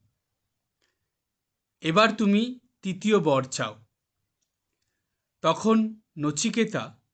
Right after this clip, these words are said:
তৃতীয় বর হিসাবে যমরাজকে বললেন, "মাঝে মাঝে সংসারে এমন এক একজন মহাপুরুষ আসেন,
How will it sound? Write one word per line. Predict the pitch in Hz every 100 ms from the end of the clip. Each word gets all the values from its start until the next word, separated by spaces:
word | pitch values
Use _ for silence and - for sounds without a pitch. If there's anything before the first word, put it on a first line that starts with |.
| _ _ _ _ _ _ _ _ _ _ _ _ _ _
তৃতীয় | 185 185 214 196
বর | 185 180
হিসাবে | 151 - 170 165 214 254 _ _ _ _ -
যমরাজকে | 131 143 151 151 147 143 - 156
বললেন, | 131 131 151 127 - - _ _ _ _ _ _ _ _ _ _ _ _ _
"মাঝে | 147 160 160 240
মাঝে | 240 240 254 262
সংসারে | - - 160 170 214 196 123 113 - _ _ _ _ _ _ _ _ _ _ _ _ _ _
এমন | 175 175 208 233 233 - _ _
এক | 165 160
একজন | 202 180 220 208
মহাপুরুষ | 165 160 165 196 185 180 143
আসেন, | 127 - 147 104